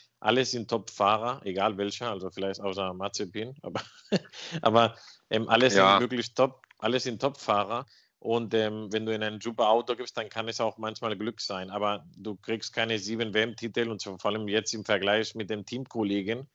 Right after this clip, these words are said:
Speaker 1: so überlegen immer. Also das, das ist schon eine Leistung, das muss man zugeben.
Speaker 2: Ja,
Speaker 1: Aber
Speaker 2: der Letzte, der
Speaker 1: trotzdem
Speaker 2: ihn geschlagen hat, war Bot-, äh, war, war, äh, Rosberg, ne?
Speaker 1: Aber
Speaker 2: Aber ich
Speaker 1: naja.
Speaker 2: denke auch, dass, das war ja zweitausendsechzehn und ich glaub, dass Hamilton seit zweitausendsechzehn auch noch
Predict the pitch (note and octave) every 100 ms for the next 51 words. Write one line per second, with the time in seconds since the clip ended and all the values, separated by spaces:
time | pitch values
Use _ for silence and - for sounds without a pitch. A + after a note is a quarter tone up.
0 | _ _ _ _ _ - B2 A#2+ G#2+ F#2+
1 | G#2+ B2 A2+ G2+ A2 A2+ G#2 G2+ G2+ -
2 | - G2 - - - A2 - - G#2+ A2
3 | G#2+ G2 G2 G#2 G2 F#2+ G2+ G2+ G2 A2
4 | G#2 G#2 F2+ A#2 A2+ A#2+ A#2 B2+ - _
5 | - - C3+ B2 G#2+ G2 G#2+ - A#2 A2
6 | A2 G#2 A2 G#2+ A2 A#2 - C3 B2+ B2+
7 | A#2+ G#2+ A2 A2 A2 A2 G#2+ G2 G#2+ A#2+
8 | - - D#2+ - G2 B2+ _ _ _ _
9 | _ - F#2 E3+ E3 F2 D#2+ B2+ D3 C3
10 | A#2+ _ A#2 A2+ B2 B2 A2+ A#2 B2 A#2
11 | A2+ A#2 - G#2+ G2 F#2 F2+ G#2 - G2+
12 | - G#2+ A2 G#2 G2+ G2 G#2 G2+ G2 G2
13 | G2+ G#2 A#2 G2 G#2 F#2+